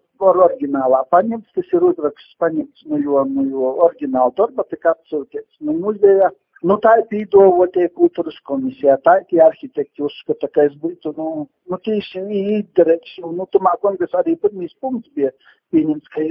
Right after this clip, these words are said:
ka jo, jopsaviņo ar vidzemi, kurzemi. Bet apakšā būs latgaliskas uzvārds.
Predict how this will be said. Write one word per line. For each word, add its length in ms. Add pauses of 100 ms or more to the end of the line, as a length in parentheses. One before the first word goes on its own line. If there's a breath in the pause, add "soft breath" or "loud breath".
(140)
ka 140
jo, 300
jopsaviņo 720
ar 160
vidzemi, 560
kurzemi. 640 (120)
Bet 200
apakšā 560
būs 180
latgaliskas 760
uzvārds. 760